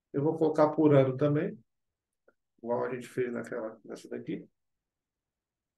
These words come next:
Então, lá na calendário, eu vou arrastar o ano pro eixo X. E me apareceu aqui o visual.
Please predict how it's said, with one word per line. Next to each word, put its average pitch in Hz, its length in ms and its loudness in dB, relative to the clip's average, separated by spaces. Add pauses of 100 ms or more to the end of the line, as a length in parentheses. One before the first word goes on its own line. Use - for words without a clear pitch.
(120)
Então, 120 180 -8
lá 120 140 -4
na 120 100 -4
calendário, 127 560 -2
eu 139 60 -6
vou 131 100 -2
arrastar 123 340 -6
o 120 140 -4
ano 120 220 -6
pro 123 160 -4
eixo - 200 -6
X. - 540 -6 (2250)
E 120 200 -10
me 123 160 -10
apareceu 135 500 2
aqui 139 200 0
o 131 60 2
visual. 135 460 -2